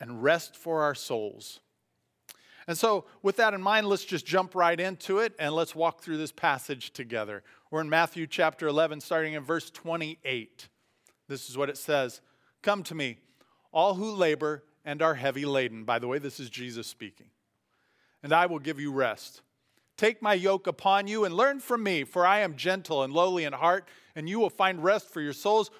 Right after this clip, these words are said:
for my yoke is easy and my burden is light." And at first blush, we get this, right? Jesus is offering,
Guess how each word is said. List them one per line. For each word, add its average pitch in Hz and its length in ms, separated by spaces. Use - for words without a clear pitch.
for 180 120
my 202 160
yoke 202 280
is 147 160
easy 175 400
and 107 100
my 110 100
burden 160 500
is 147 160
light." 101 300
And 160 80
at 175 80
first - 380
blush, 160 360
we 151 140
get 135 280
this, 95 240
right? 156 300
Jesus 165 400
is 180 240
offering, 131 800